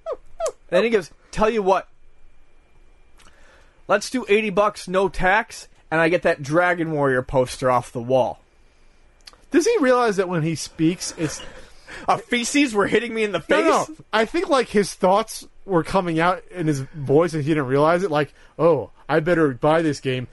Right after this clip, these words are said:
Speaker 2: It's gonna, not gonna be here soon." But he didn't realize he was, like, saying them
Speaker 1: You
Speaker 2: coming out?
Speaker 1: Yeah, like, I don't think he realized that he had just set himself up for me to be like, "Dude, that game sells itself.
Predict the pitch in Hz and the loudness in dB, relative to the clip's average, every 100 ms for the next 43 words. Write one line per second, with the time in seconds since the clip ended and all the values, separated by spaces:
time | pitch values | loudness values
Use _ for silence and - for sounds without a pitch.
0 | - 143 - 170 156 151 151 131 185 147 | -4 -4 0 0 2 0 -2 -2 -2 0
1 | 135 123 113 - - 135 127 - - 156 | 0 0 -2 -12 -4 -2 -2 -6 -4 0
2 | 151 180 170 165 160 139 143 127 117 - | 0 -2 0 0 0 0 -2 -2 -6 -6
3 | 123 120 147 175 233 269 - - 277 226 | -4 -4 -4 -4 -4 -8 -14 -6 -2 -2
4 | 262 277 311 330 294 240 214 214 247 254 | -2 -4 0 2 4 2 2 2 2 2
5 | 247 233 226 233 233 208 202 180 170 208 | -2 -2 2 2 2 2 0 0 0 0
6 | 190 - 262 - 277 233 202 - 196 - | 0 2 2 2 2 0 -2 0 0 2
7 | 156 - 208 208 208 196 208 202 196 165 | 0 0 -8 -4 -2 2 4 4 4 0
8 | - - - _ - - 214 247 226 175 | -6 -20 -20 _ -20 -2 0 2 0 0
9 | 156 196 208 - 170 156 160 185 - 127 | -4 -4 -6 0 2 2 0 -8 -2 0
10 | 117 202 - - | 0 -4 -12 -20